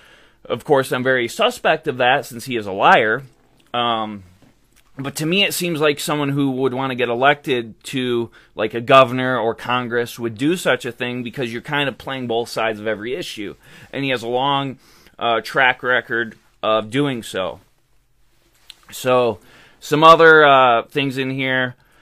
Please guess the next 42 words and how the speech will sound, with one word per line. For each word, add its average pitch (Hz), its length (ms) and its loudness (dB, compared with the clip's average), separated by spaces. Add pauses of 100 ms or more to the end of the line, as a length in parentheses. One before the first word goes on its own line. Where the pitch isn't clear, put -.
(360)
Complete 160 320 -2
and 151 100 -2
utter 135 260 2
surrender 135 440 -2
to 123 280 -6
Governor 120 340 0
Gretchen 117 380 -2
Whitmer 165 300 0
in 147 80 -4
regards 127 480 -2
to 127 220 -6
her 120 180 -2
unconscionable 123 840 -2
and 107 140 -6
unconstitutional 110 880 -8
shutdown 101 400 -4
of 104 80 -10
small 98 240 -4
business. 143 640 -2 (960)
Complete 143 300 -2
and 139 80 -6
utter 127 320 -2
surrender 127 460 -2
to 117 100 -6
Gr-, 110 100 -10 (120)
Governor 117 340 0
Gretchen 117 360 -2
Whitmer 120 280 -4
in 117 80 -8
regards 113 380 -2
to 117 80 -16
the 117 160 -10
unprecedented 135 920 -2
quarantining 143 680 -6
of 120 100 -12
healthy 131 340 -2
young 127 200 -4
adults 110 420 -2
and 113 100 -8
children 104 320 -8
from 107 180 -10
society. 127 600 0